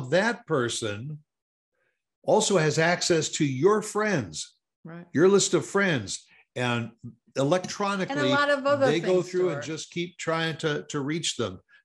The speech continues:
Speaker 1: to find a way to get to you and your money.
Speaker 2: If you do banking online, anything you do online, you're susceptible.
Speaker 1: Yep.
Speaker 2: Um, when we go and we purchase things online, and everybody does it, especially these days,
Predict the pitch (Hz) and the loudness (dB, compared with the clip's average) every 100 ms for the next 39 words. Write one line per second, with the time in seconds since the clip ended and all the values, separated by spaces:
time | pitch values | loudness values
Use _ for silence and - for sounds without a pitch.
0 | - 127 - 156 151 175 185 175 131 127 | -6 -4 -2 0 2 2 2 2 2 2
1 | 127 123 - 98 117 131 - 110 95 135 | 0 -2 -10 -6 -4 -4 -6 -8 0 2
2 | 160 170 - _ _ 90 78 90 135 127 | 2 0 -6 _ _ -18 -12 -8 -6 -6
3 | 92 73 69 _ - 233 233 175 165 170 | -8 -12 -18 _ -12 -8 -6 -4 -4 -2
4 | 190 214 240 240 233 233 233 233 233 233 | -4 -4 -4 -4 -4 -4 -4 -6 -6 -6
5 | 370 381 233 208 180 180 175 165 160 160 | -6 -6 -4 -4 -4 -6 -6 -6 -8 -8
6 | 165 - 160 180 240 247 - 240 - 196 | -12 -16 -12 -8 -6 -8 -6 -6 -6 -10
7 | 127 - - _ _ _ _ _ _ 113 | -10 -12 -18 _ _ _ _ _ _ -10
8 | 165 170 165 165 165 160 - 170 185 196 | -8 -6 -6 -8 -8 -14 -14 -6 -2 -2
9 | 202 226 226 226 220 220 269 285 277 - | 0 2 2 2 0 0 0 0 -4 -4
10 | 160 139 143 - - - _ _ _ - | -8 -8 -12 -18 -20 -20 _ _ _ -14
11 | 170 156 143 143 147 151 190 233 220 247 | -10 -6 -6 -6 -6 -2 0 0 -2 -2
12 | 233 269 277 220 202 175 - 175 175 226 | 2 2 2 -2 -4 -8 -8 -8 -4 -6
13 | 214 220 190 220 226 190 - - | -4 -6 -4 -6 -6 -8 -16 -20